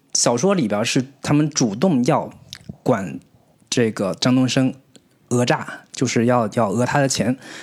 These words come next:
但是在这部剧里边，他们是张东升主动自己提出说：“我要给你们钱买相机。”然后另一个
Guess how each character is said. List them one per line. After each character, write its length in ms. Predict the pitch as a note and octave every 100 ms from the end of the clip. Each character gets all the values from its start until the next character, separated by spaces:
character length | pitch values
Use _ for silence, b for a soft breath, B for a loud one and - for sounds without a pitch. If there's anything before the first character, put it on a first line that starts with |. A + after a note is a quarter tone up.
| B
但 120 | -
是 120 | D3+ D3+
在 180 | E3
这 140 | D#3 F#3
部 120 | E3
剧 180 | E3 F3
里 140 | B2
边， 140 | F#2 D#2+
他 120 | -
们 160 | A2+ A#2+
是 280 | - C3 G2+
张 220 | - C#3+
东 120 | D3+
升 200 | D#3 D#3
主 160 | - G2
动 180 | D3+
自 140 | D#3+ E3+
己 80 | A2
提 180 | -
出 160 | A#2 B2+
说 200 | B2 C3
：“我 140 | A2
要 120 | F#2+ A#2+
给 140 | A2+
你 80 | B2
们 120 | G2+
钱 260 | - G2 A#2+ B B B -
买 160 | A2
相 200 | - A2
机。” 260 | A2 B2 - B B B
然 140 | B2+
后 80 | D3
另 200 | F3+ A#3
一 140 | B2+
个 300 | A2 A#2 G#2+